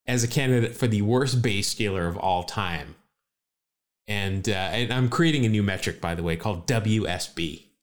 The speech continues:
for worst <laughs> stolen bases. <laughs> The, the one and only player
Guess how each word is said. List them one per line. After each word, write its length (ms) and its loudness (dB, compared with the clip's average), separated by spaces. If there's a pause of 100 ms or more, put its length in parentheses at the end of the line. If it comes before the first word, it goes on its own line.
(140)
for 180 -6
worst 640 -2
<laughs> 220 -10
stolen 400 -2 (200)
bases. 1200 0 (360)
<laughs> 80 -20
The, 320 4
the 320 4
one 460 2 (160)
and 180 -2
only 380 4
player 600 0